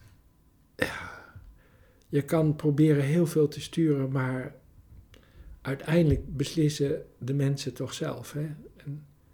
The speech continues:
en dat heeft weer consequenties voor de kleinkinderen. Dus het is, je kan het willen, maar we hebben het allemaal niet in de hand.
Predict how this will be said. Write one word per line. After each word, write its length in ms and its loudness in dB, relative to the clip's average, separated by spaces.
en 80 -2
dat 160 4
heeft 240 4
weer 120 4
consequenties 920 -2
voor 300 -2
de 200 -4
kleinkinderen. 840 0
Dus 240 -10
het 180 -10
is, 360 -8
je 120 -8
kan 180 2
het 160 4
willen, 340 4
maar 360 -2
we 80 -20
hebben 220 -2
het 100 -6
allemaal 180 -4
niet 180 -6
in 80 -8
de 60 -8
hand. 400 -12